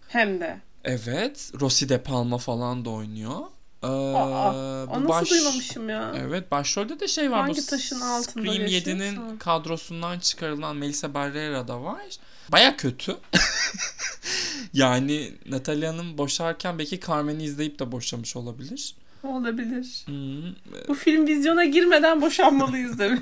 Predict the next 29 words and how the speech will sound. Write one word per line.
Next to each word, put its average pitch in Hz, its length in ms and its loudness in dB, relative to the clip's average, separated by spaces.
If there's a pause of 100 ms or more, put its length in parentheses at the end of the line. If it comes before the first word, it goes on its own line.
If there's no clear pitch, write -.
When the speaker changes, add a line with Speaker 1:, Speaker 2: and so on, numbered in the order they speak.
Speaker 2:
<laughs> - 20 -14 (1400)
Ya 135 120 4
filmin 185 360 -6
dans 160 260 -2
sahneleri 190 460 -6
birazcık 170 320 -8
Anadolu 131 360 -2
Ateşi'ni 135 420 -6
andırıyor. 117 520 -8 (520)
Hani 123 180 -6
öyle 127 140 -2
Speaker 1:
Aha. 254 80 0 (160)
Speaker 2:
söyleyeyim 220 360 -2
sana. 202 280 -12 (340)
Speaker 1:
Yani 311 260 4
bugün 330 200 4
Jimmy 330 220 0
Kimmel 320 260 0
bize 294 180 4
nasıl 294 280 -2 (560)
ilham 226 380 0
olduysa 226 460 -2
aynı 392 180 -2
şekilde 233 420 -6
Mustafa 285 360 -4
Erdoğan 208 500 0
da - 320 -2
Benjamin 247 500 -2
Millepied'e 247 600 -4